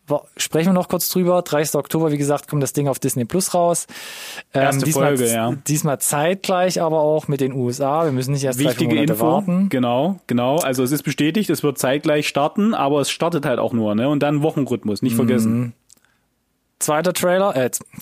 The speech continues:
Speaker 1: st-, erster
Speaker 2: Zweite
Speaker 1: Trailer,
Speaker 2: Staffel.
Speaker 1: zweite Staffel.
Speaker 2: Ja.
Speaker 1: Sieht, mm, also... Man hat, glaub ich, schon so ein
Speaker 2: Mm,
Speaker 1: paar
Speaker 2: bitte?
Speaker 1: Per-, Perlen zusammengeschnitten,
Speaker 2: Da, da,
Speaker 1: aber
Speaker 2: oh ja, da waren am Ende war da ein Zusammenschnitt, da haben sie
Speaker 1: insgesamt,
Speaker 2: so, ja?
Speaker 1: insgesamt wir-, wirkt's doch schon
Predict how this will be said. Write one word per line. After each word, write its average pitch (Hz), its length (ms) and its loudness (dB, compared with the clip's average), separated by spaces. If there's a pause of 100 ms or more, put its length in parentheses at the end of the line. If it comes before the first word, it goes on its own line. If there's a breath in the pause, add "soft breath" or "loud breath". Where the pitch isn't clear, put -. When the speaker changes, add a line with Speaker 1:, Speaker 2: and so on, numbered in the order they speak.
(200)
Speaker 1:
st-, - 220 -8 (140)
erster 165 300 0
Speaker 2:
Zweite 113 140 0
Speaker 1:
Trailer, 185 160 4
Speaker 2:
Staffel. 160 120 2
Speaker 1:
zweite 139 280 0
Staffel. 202 520 0 (460 soft breath)
Speaker 2:
Ja. 123 240 -2 (580)
Speaker 1:
Sieht, - 420 -6 (260)
mm, 247 380 2 (140)
also... 190 400 0 (300)
Man 156 140 -2
hat, 208 140 -2
glaub 208 180 0
ich, 202 100 0
schon 202 140 2
so 190 100 0
ein 185 80 0
Speaker 2:
Mm, - 20 0
Speaker 1:
paar 170 300 2
Speaker 2:
bitte? 370 160 0
Speaker 1:
Per-, 180 220 0 (140)
Perlen 220 400 0
zusammengeschnitten, 240 960 -2
Speaker 2:
Da, 160 180 2
da, 156 120 2
Speaker 1:
aber 160 160 0
Speaker 2:
oh 156 60 2
ja, 151 140 2
da 151 220 0
waren 170 240 2
am 165 120 0
Ende 180 280 0
war 156 140 0
da 156 80 0
ein 151 100 -2
Zusammenschnitt, 151 580 -2
da 147 240 0
haben 156 160 -2
sie 143 520 0
Speaker 1:
insgesamt, 214 880 2
Speaker 2:
so, - 300 -8 (140)
ja? - 180 2
Speaker 1:
insgesamt 180 400 0
wir-, 180 160 0
wirkt's 147 520 -4
doch 185 120 -2
schon 156 420 0